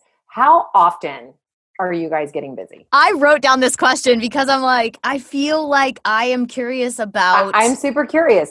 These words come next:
Speaker 1: It's like
Speaker 2: other
Speaker 1: the question you wanna
Speaker 2: people.
Speaker 1: ask, oth-, like, s-, there's some off-limits questions. Growing up, my mom always said, "You never talk about money, sex, and politics."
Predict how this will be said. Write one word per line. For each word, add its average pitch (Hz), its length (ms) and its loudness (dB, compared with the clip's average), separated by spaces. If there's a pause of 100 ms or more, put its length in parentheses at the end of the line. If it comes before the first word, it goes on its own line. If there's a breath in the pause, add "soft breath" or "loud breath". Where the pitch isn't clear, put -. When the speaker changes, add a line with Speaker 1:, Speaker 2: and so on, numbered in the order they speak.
Speaker 1:
It's 311 160 2
like 320 140 4
Speaker 2:
other 349 80 4
Speaker 1:
the - 20 2
question 294 380 2
you 277 100 2
wanna 254 180 4
Speaker 2:
people. 208 120 2
Speaker 1:
ask, 214 180 2
oth-, 220 200 0
like, 214 160 2
s-, - 200 -20
there's 240 220 2
some 285 260 2
off-limits 226 600 2
questions. 185 380 -6
Growing 202 280 -2
up, 165 60 -6
my 180 120 2
mom 185 240 2
always 190 180 0
said, 175 140 -6
"You 185 60 -6
never 185 200 -4
talk 202 160 -6
about 185 200 0
money, 180 220 -4
sex, 185 220 -6
and 180 100 -8
politics." 170 540 -2